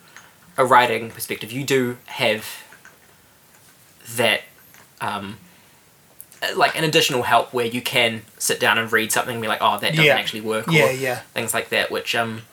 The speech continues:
Speaker 1: you know, I, I will generally do that if I'm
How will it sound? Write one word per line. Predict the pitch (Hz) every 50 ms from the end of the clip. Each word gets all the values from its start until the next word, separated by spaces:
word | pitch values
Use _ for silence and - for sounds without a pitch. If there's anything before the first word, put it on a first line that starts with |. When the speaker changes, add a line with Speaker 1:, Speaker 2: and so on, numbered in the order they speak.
| - - _ _ _ _ _ _ _ _ _ _ - - - - - _ _ _ _ _ _ _ _ _ _ _ _ _ _ -
Speaker 1:
you | 160
know, | 123 107
I, | - 113 120 113 -
I | - 117 117 113
will | 113 117 113 113 117
generally | 123 - - 120 113 113 113 110 113 113
do | 107 117 110 107
that | 113 104 104 104 -
if | 113 -
I'm | 107 104 107 113 110